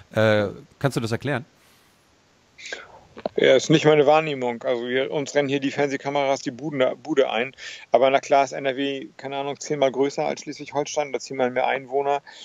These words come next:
Speaker 2: Und, ähm, das ist immer eine vorgezogene kleine Bundestagswahl. Das sind wir natürlich nicht. Wir sind, äh, ein kleines, glückliches Land mit, äh, einer starken grünen Partei. Und ich, ich meine, ist ja, du weißt, dass ich die Bundespolitik mal stark im Visier hatte.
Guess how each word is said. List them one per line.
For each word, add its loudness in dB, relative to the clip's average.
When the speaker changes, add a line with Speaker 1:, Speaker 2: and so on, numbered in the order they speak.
Speaker 2:
Und, 2
ähm, 2
das 4
ist -12
immer -2
eine 0
vorgezogene 0
kleine 0
Bundestagswahl. -2
Das 2
sind -6
wir -4
natürlich -8
nicht. -12
Wir -8
sind, -4
äh, 6
ein 0
kleines, 0
glückliches -6
Land -2
mit, -2
äh, 2
einer 2
starken 2
grünen -4
Partei. 0
Und -4
ich, -12
ich -14
meine, -2
ist -6
ja, 4
du -2
weißt, 2
dass -4
ich -12
die -8
Bundespolitik -4
mal 2
stark -2
im -4
Visier 0
hatte. 2